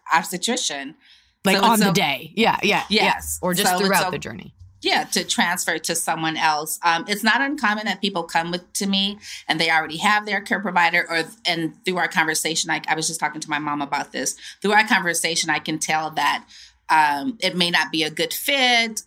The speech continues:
Speaker 1: um, or the client is just
Speaker 2: Mm.
Speaker 1: settling with this provider because this is who the insurance said they had to use.
Speaker 2: Mm.
Speaker 1: And so then I
Speaker 2: Mm-hmm.
Speaker 1: suggest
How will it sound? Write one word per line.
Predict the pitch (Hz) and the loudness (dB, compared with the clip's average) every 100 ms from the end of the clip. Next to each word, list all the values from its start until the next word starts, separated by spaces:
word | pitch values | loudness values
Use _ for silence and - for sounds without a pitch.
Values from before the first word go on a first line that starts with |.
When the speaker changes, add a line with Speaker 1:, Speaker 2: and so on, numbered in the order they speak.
| 170 | 2
Speaker 1:
um, | 170 160 160 | 4 4 0
or | 160 160 | -2 -4
the | 156 | -4
client | - 160 165 | -2 0 0
is | 151 | 0
just | 160 135 120 | 0 -2 0
Speaker 2:
Mm. | |
Speaker 1:
settling | 175 180 196 208 | 0 0 -2 0
with | 208 208 | 0 -2
this | 214 - | -4 -4
provider | 208 208 202 208 202 | -2 2 2 2 -2
because | 170 151 | -4 -4
this | 170 175 | -4 -6
is | 165 | -4
who | 175 | -4
the | 165 | -4
insurance | 151 151 165 160 151 | -4 -2 -2 -2 -4
said | 160 147 | -6 -6
they | 156 | -4
had | 160 151 160 | 0 -2 -2
to | |
use. | 156 175 208 262 269 | -4 -2 2 4 4
Speaker 2:
Mm. | 262 254 247 233 | 4 2 2 2
Speaker 1:
And | 175 160 | 2 2
so | 151 175 | 0 0
then | 180 165 | 0 2
I | 160 160 | 2 0
Speaker 2:
Mm-hmm. | 139 | -6
Speaker 1:
suggest | - - 175 165 160 - | -6 -4 -2 -2 -2 -4